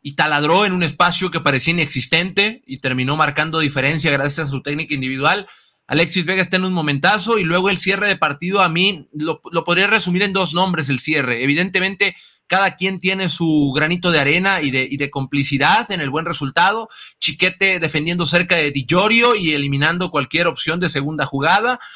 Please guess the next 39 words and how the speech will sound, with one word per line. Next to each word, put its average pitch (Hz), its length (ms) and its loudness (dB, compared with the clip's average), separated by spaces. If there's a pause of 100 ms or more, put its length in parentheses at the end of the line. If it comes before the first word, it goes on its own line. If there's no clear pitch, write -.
(180)
Y 170 140 -6
también 175 420 0
el 165 160 0
tema 185 300 2
de 160 240 0
El 160 100 4
Oso 185 220 2
González 180 560 0
y 160 40 -2
el 143 80 -2
Nene 175 200 -4
Beltrán, 160 420 -2
porque 160 400 -2 (400)
no 175 320 0
hay 202 160 2
otros 196 300 -2
mediocampistas 160 800 -2
en 139 100 0
el 139 120 0
plantel 156 460 0
que 185 140 -4
controlen 160 500 0
mejor 156 500 2
el 131 120 -2
balón, 127 440 2 (180)
y, 131 360 -2
y, - 20 6
y 143 40 4
mostra-, 147 440 0
y 160 100 -6
Chivas 180 240 2
mostró 156 300 -2
control 147 460 2
en 135 80 2
los 120 120 -4
últimos 143 340 -4
quince 143 300 -2
minutos. 123 420 -6
Habitualmente, 185 640 0